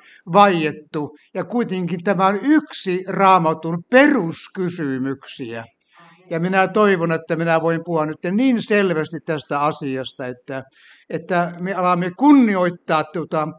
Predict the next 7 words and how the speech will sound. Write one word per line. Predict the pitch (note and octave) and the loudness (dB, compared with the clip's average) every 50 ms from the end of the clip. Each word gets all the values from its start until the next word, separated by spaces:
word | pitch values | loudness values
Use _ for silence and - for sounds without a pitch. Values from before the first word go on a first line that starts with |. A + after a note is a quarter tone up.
| _ _ _ _ | _ _ _ _
syvästi | - - - C#4 C4+ A#3+ G3+ - - - - - - C#3+ C#3 - - _ _ _ _ _ _ - | -10 -4 0 2 4 4 2 2 0 -4 -8 -10 -10 -10 -10 -10 -16 _ _ _ _ _ _ -4
ja | A#3 | 0
menemme | A#3+ C4 C4 A#3+ A#3+ A#3 G#3 G#3+ | 2 2 4 4 2 2 2 2
aluksi | A3+ G#3 A3 G#3+ G3+ F3+ F3 - F#3+ | 0 0 -2 -2 -4 -4 -6 -10 -10
tähän | F3 - F3 E3 D#3+ E3+ E3+ - E3+ | -6 -4 -2 -2 -2 -2 -6 -8 -6
Jeesuksen | F#3 F#3 F3+ E3+ D3+ - - - D#3+ C#3+ | -4 -4 -4 -6 -8 -12 -12 -12 -12 -10
kasteesta, | - E3+ D#3 - - - _ - C#3 C3 A#2+ - - D#3 | -6 -4 -6 -6 -6 -10 _ -14 -14 -14 -14 -14 -14 -14